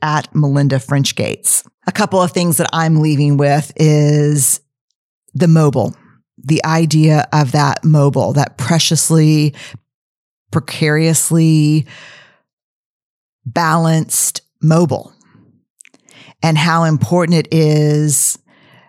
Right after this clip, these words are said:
I think, to acknowledge the constant mindfulness it takes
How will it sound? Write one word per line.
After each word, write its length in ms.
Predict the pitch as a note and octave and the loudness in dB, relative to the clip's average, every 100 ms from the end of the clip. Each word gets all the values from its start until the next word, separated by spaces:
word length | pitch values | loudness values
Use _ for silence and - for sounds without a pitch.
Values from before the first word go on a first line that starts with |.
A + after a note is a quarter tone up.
| _ _ _ - | _ _ _ -8
I 160 | E3+ F3+ | -4 -4
think, 760 | - E3+ D3+ D3 - - - _ _ _ _ _ _ _ _ _ _ _ _ _ _ _ _ _ _ _ - | 0 2 2 0 -6 -16 -20 _ _ _ _ _ _ _ _ _ _ _ _ _ _ _ _ _ _ _ -10
to 200 | - F#3+ | -6 -2
acknowledge 1200 | E3 E3 D#3 D3 E3 E3 D3+ C#3+ C3+ - - - _ _ _ | 0 2 2 2 2 0 0 0 -2 -4 -4 -8 _ _ _
the 80 | - | -6
constant 680 | - - E3 E3 E3 F#3 - | -4 -4 0 0 0 -2 -2
mindfulness 840 | D3 C#3+ C#3+ E3 D3+ C#3+ C3+ C#3 - | 0 0 2 0 0 -2 -2 -4 -4
it 160 | D3 - | -6 -6
takes 640 | - C3 - - - - | -6 -6 -6 -6 -6 -6